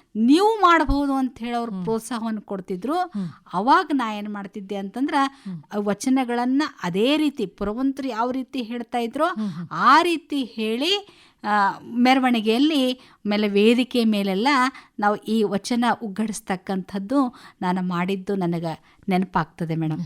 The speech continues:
Speaker 2: ಅಂದ್ರೆ ಸ್ವತಃ ನೀವೇ ಅಭ್ಯಾಸ ಮಾಡಿದ್ರಿ ಇದು?
Speaker 1: ಹೌದು, ನಾನೇ ಅಭ್ಯಾಸ ಮಾಡಿದ್ದು.
Speaker 2: ಹಾ, ಹಾ, ಹಾ.
Speaker 1: ಹ್ಮ್.
Speaker 2: ಎಷ್ಟು ವರ್ಷದಿಂದ ಅಭ್ಯಾಸ ಮಾಡಿದ್ರಿ ಮೇಡಮ್?
Speaker 1: ಈ ವರ್ಷ
Speaker 2: ವಚನ?
Speaker 1: ಅಂತಂದ್ರೆ ಈಗ ಸುಮಾರು ಹದಿಮೂರು ವರ್ಷದ ಕೆಳಗೆ.
Speaker 2: ಹ್ಮ್, ಹ್ಮ್.
Speaker 1: ನಾನು ಫಸ್ಟ್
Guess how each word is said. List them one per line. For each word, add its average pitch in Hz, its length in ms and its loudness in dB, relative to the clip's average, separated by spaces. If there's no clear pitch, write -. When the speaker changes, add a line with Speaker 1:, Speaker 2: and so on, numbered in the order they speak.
Speaker 2:
ಅಂದ್ರೆ 247 200 -2
ಸ್ವತಃ 262 340 -2
ನೀವೇ 226 340 4
ಅಭ್ಯಾಸ 233 480 0
ಮಾಡಿದ್ರಿ 190 340 -2
ಇದು? - 120 -10
Speaker 1:
ಹೌದು, 220 400 6
ನಾನೇ 220 340 4
ಅಭ್ಯಾಸ 185 380 0
ಮಾಡಿದ್ದು. 156 420 -2
Speaker 2:
ಹಾ, 190 300 -4
ಹಾ, 165 140 -8
ಹಾ. 170 120 -2
Speaker 1:
ಹ್ಮ್. 160 120 2
Speaker 2:
ಎಷ್ಟು 285 340 -2
ವರ್ಷದಿಂದ 349 560 0
ಅಭ್ಯಾಸ 208 320 -6
ಮಾಡಿದ್ರಿ 151 280 -8
ಮೇಡಮ್? 143 160 -10
Speaker 1:
ಈ 302 80 -6
ವರ್ಷ 285 380 -2
Speaker 2:
ವಚನ? 370 140 -2
Speaker 1:
ಅಂತಂದ್ರೆ 311 640 0
ಈಗ 294 160 -4
ಸುಮಾರು 285 560 -4
ಹದಿಮೂರು 269 460 2
ವರ್ಷದ 226 320 -4
ಕೆಳಗೆ. 202 360 -4
Speaker 2:
ಹ್ಮ್, 196 380 -10
ಹ್ಮ್. 165 160 -16
Speaker 1:
ನಾನು 262 280 2
ಫಸ್ಟ್ - 440 -4